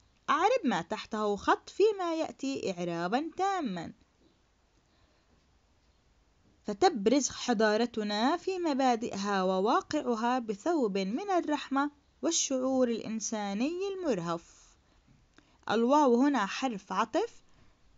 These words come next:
لا محل له من الإعراب. الشعور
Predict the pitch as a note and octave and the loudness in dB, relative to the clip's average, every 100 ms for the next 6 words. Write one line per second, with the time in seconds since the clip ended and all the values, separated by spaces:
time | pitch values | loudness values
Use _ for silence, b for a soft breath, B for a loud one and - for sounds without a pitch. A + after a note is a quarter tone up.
0 | - - A#3 C4+ A3 - B3+ A#3 A3 B3 | -20 -8 -2 0 -2 -2 -2 -2 0 0
1 | G3+ F#3 C4 G3+ - G3 G#3 A#3+ D#4+ A4 | -2 -2 -2 -2 -4 -4 -2 0 0 0
2 | A#4 - _ _ _ _ _ _ _ _ | -4 -8 _ _ _ _ _ _ _ _
3 | _ _ _ _ - C#4+ - C4+ B3 C4 | _ _ _ _ -4 -2 0 0 2 2
4 | C4 B3+ C4 | 4 6 4